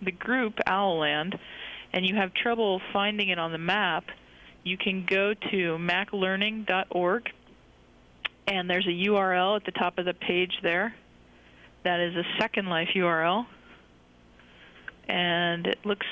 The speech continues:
something like S L U R L dot com slash second life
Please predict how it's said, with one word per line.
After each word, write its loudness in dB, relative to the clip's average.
something -2
like 0
S 0
L 2
U 2
R 2
L 2
dot 0
com 0
slash 2
second -2
life 2